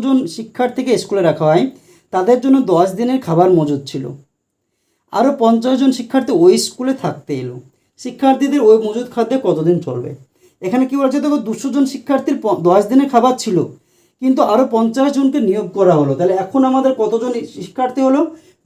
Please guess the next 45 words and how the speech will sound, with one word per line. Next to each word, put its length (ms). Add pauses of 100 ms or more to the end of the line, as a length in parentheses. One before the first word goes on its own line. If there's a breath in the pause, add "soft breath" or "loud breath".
দুশো 280
আমাদের 280
আগে 200
ছিল, 100 (120)
পঞ্চাশ 340
জন 160
এলো, 140
তাহলে 200
এখন 140
হচ্ছে 180
আমাদের 220
আড়াইশো 400
জন। 120 (400 soft breath)
তাহলে 220
দুশো 240
জন 180
শিক্ষার্থীর 480
দশ 180
দিনের 260
খাবার 300
ছিল, 180
সেই 280
দুশো 240
জন, 100 (160)
এখন 160
হচ্ছে 200
আড়াইশো 320
জন 160
শিক্ষার্থীর, 440 (460 loud breath)
সেই 160
খাবারে 240
কি 140
দশ 180
দিন 160
চলবে? 220 (140)
চলবে 260
না। 120
কী 100
হবে? 120 (120)
কম 140 (140)
চলবে। 240 (400 soft breath)
তাহলে 140
আমরা 160
কী 80
লিখবো? 180